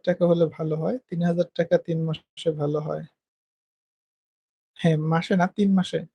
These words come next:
প্রতি মাসে বলিনি, তিন মাস পর পর কত টাকা হলে আপনাদের জন্য ভালো হয়, আমি just সার্ভে করতেছি।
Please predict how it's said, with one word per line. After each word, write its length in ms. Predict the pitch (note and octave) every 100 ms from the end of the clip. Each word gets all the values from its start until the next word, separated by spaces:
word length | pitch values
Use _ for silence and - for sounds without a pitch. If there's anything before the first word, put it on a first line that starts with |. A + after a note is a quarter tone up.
| _ _ _ _ _ _ _
প্রতি 180 | G3 G3
মাসে 240 | G3+ F#3+ F#3+
বলিনি, 340 | D#3 D3+ D3 D3+
তিন 180 | F3+ F3+
মাস 180 | F3+ -
পর 180 | F3+ F3
পর 140 | F3+
কত 180 | F3+ E3 E3
টাকা 220 | E3 E3
হলে 220 | E3 E3
আপনাদের 360 | D3+ - D#3+ D#3+
জন্য 180 | - D#3+
ভালো 220 | D3+ D3 D3
হয়, 180 | D#3+ G3+
আমি 120 | F#3+
just 220 | F3 F#3 F3+
সার্ভে 340 | - D#3 D#3+
করতেছি। 420 | D#3 D3 D3 -